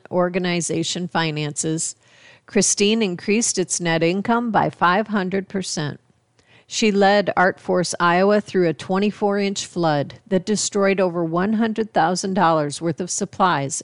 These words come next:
and equipment. Through her leadership, the organization moved three times during the pandemic successfully. Her ability to pivot during an unprecedented global pandemic to a remote model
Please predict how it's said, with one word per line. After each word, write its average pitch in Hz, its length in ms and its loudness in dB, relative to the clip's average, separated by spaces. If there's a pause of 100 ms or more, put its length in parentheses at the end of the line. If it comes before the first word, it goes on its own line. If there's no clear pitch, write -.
and 170 120 -6
equipment. 170 560 -4 (720)
Through 226 260 2
her 214 180 2
leadership, 170 640 0
the 170 140 2
organization 175 920 0
moved 185 280 2
three 214 360 -2
times 165 540 -2
during 156 320 -4
the 147 80 -4
pandemic 151 760 -4
successfully. - 840 -4 (800)
Her 196 160 4
ability 226 540 2
to - 180 -2
pivot 190 520 -2
during 175 280 0
an 151 120 -2
unprecedented 175 960 -2
global 170 360 0
pandemic 175 800 -4
to 220 160 -2
a 202 100 4
remote 190 520 0
model 190 500 0